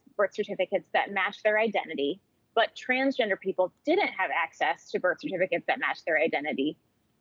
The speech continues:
that would be in violation of the Equal Protection Clause of the Constitution. Those two similarly situated groups didn't have access to the same things. So a trans woman could have the right birth certificate, but, or, or could not have the right birth certificate, but a cis woman could,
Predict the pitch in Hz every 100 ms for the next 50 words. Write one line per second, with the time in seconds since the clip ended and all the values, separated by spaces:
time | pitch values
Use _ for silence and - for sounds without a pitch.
0 | - 208 247 262 220 - 208 196 190 -
1 | 202 185 180 175 170 - 156 - - 139
2 | 143 - _ _ - - 208 208 220 196
3 | - 196 - 156 160 151 156 151 - -
4 | - 170 131 180 190 185 - 269 254 -
5 | 220 214 208 202 196 190 - 185 180 165
6 | 175 170 - - - _ - 240 240 226
7 | 208 190 180 185 202 175 - 175 151 165
8 | - - - - - - 170 - 233 226
9 | 214 196 185 208 _ _ - 196 190 180
10 | 170 170 - 170 - 180 180 151 143 131
11 | 160 - _ 190 - _ _ - - 208
12 | 214 196 185 180 147 143 123 151 - -
13 | - 175 - - 180 - 226 214 190 170
14 | - - -